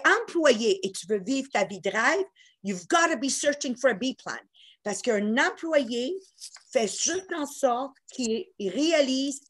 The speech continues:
les rêves de son employeur. Et des fois, ton employeur, ça va être le gouvernement parce que vous êtes des professeurs. But that's what you're doing. Employees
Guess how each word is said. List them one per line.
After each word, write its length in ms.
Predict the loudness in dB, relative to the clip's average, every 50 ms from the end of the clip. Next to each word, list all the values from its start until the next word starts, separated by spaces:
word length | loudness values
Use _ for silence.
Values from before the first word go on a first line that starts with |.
| _ _ -6
les 320 | -2 2 4 4 4 4
rêves 420 | 4 2 4 4 4 4 2 0 0
de 100 | 0 0
son 280 | 0 -2 -4 -4 -2
employeur. 640 | -2 -2 -4 -4 -2 0 0 2 4 4 2 2 0 -4 -8 _ _ -20 -20 -20 -18 -6 0
Et 100 | 0 4
des 120 | 4 4
fois, 240 | 4 6 4 4 4
ton 220 | 4 -2 -4 -2
employeur, 500 | -2 -4 -4 -4 -2 -2 0 0 0 0
ça 80 | -2 -2
va 80 | -2 -2
être 120 | -2 -2
le 100 | -2 -4
gouvernement 680 | -4 -2 -2 -4 -2 -2 -4 -4 -2 -2 0 -2 -2 -2 -4
parce 160 | -6 -6 -6
que 100 | -2 -4
vous 260 | -2 -2 -4 -4 0 0
êtes 140 | 0 0
des 120 | 0 -10 -12
professeurs. 680 | -8 -8 -8 -6 -6 -8 -6 -4 -2 0 0 0 0 -2 -4 -8 -16 -20 -12 _ -2
But 140 | 0 2
that's 240 | 4 4 4 2 -2
what 180 | -6 -6 -4 -4
you're 140 | -6 -4 0
doing. 340 | 0 0 2 0 -2 -4 -6 _ _ _ -4
Employees 960 | -2 -2 -2 -2 -2 2 2 2 2 2 0 0 2 2 2 0 0 -4 -10